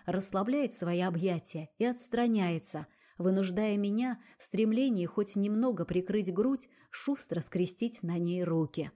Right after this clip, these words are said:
«Нет, тебе не нужно». Его тихий незаконченный протест провоцирует бунт мурашек на коже,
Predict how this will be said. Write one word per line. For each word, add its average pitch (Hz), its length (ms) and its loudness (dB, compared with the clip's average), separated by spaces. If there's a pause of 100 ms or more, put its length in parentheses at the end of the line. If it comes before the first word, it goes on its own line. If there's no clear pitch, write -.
(880)
«Нет, 208 400 4
тебе 220 300 4
не 220 140 4
нужно». 175 500 2 (520)
Его 175 260 4
тихий 214 380 -2
незаконченный 190 760 0
протест 190 640 -2
провоцирует 214 680 2
бунт 240 340 0
мурашек 233 540 2
на 185 140 2
коже, 175 460 0